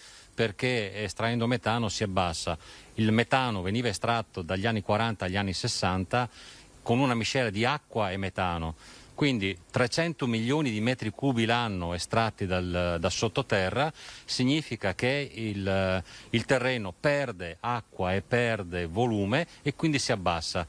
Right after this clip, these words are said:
Teniamo conto che nel millenovecentocinquantasette in un anno solo è calato di trenta centimetri, dal cinquantuno a sessanta di due metri, dal cinquantuno alla fine degli anni settanta di tre metri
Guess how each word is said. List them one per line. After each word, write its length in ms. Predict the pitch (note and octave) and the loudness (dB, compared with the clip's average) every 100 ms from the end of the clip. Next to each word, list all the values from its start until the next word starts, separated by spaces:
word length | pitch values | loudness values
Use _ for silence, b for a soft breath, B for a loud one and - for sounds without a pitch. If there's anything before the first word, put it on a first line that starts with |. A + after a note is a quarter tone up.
| B B B B B - | B B B B B 0
Teniamo 260 | A#2+ D3 C#3 | 4 4 4
conto 260 | E3 D3 | 2 0
che 60 | G#2 | 0
nel 160 | A2 | 2
millenovecentocinquantasette 1700 | A#2 F3+ E3 B2 G#2+ G#2 D3+ D3 A#2+ G#2+ G2 A#2+ A2+ - G#2 F#2 - | 4 2 2 0 0 0 -2 -2 -2 0 2 2 2 2 0 0 0
in 80 | G#2 | 2
un 140 | A2+ | 4
anno 180 | B2 A#2+ | 2 2
solo 500 | - C3 C#3 C3+ B2+ | 0 2 2 2 0
è 120 | A2+ G#2+ | -4 -2
calato 340 | A2 B2 B2 | 2 2 0
di 140 | G2 - | -4 0
trenta 320 | C3 C#3+ A#2+ | 2 2 0
centimetri, 720 | - F#2 - F2 E2 D#2+ E2 - B B - | -2 -2 0 0 0 -2 -4 -4 B B 2
dal 120 | A2 | 4
cinquantuno 560 | - B2+ C#3 D#3+ E3 | 4 2 2 2 2
a 40 | C#3 | 2
sessanta 580 | - - C3 C3+ A2 F2+ | 0 0 0 0 -2 0
di 140 | G2 | 0
due 180 | A2 B2+ | 2 2
metri, 500 | F#2+ F#2 - D3 F3 B B B - | 0 -2 -2 -4 -4 B B B 0
dal 160 | A2+ | 2
cinquantuno 800 | - C3+ C3+ B2+ D3+ D3+ A2+ F2+ | 2 2 2 0 0 2 2 2
alla 340 | G2 G2 F#2+ G2 | 0 0 0 0
fine 280 | - C3+ B2 | 2 2 2
degli 160 | G#2+ | 2
anni 160 | A#2+ A2+ | 0 0
settanta 640 | - - A#2 A2 G2+ F2 | -4 0 2 2 0 -4
di 180 | E2 G2 | -2 -2
tre 200 | - B2+ | 0 2
metri 440 | G#2 F#2 B2+ D#3+ | 2 0 0 -2